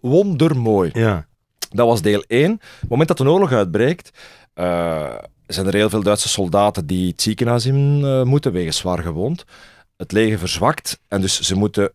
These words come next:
Speaker 1: eh, ze hebben mankracht nodig, dus ze sturen die, ze willen die zo snel mogelijk terug naar het front sturen. Maar die gasten, hun moraal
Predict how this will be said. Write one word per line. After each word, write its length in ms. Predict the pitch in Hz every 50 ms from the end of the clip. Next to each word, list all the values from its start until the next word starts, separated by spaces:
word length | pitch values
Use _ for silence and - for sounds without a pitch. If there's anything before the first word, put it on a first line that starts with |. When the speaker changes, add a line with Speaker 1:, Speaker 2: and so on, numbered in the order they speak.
| _ _ _
Speaker 1:
eh, 200 | - 92 90 90
ze 80 | 87 90
hebben 220 | 107 104 85 98 90
mankracht 440 | 98 110 120 - 135 143 127 -
nodig, 220 | - 139 135 135 120
dus 280 | 107 110 - - -
ze 80 | - 101
sturen 460 | - - - - 143 156 160 151 127
die, 180 | 98 120 123 123
ze 80 | 120
willen 140 | 127 135 113
die 100 | 113 127
zo 100 | 107 113
snel 160 | 104 - 147
mogelijk 280 | 156 156 151 139 - -
terug 180 | - 143 143 -
naar 80 | 131 123
het 100 | - -
front 280 | - - 151 165 160
sturen. 400 | - - - 165 180 196 214 202 - - - - - - - - - - _ _ _
Maar 200 | _ 113 110 104
die 220 | 85 110 110 107 101
gasten, 500 | - 107 107 101 - - - 107 107 -
hun 160 | 113 104 104
moraal 360 | 98 92 87 92 92 104 110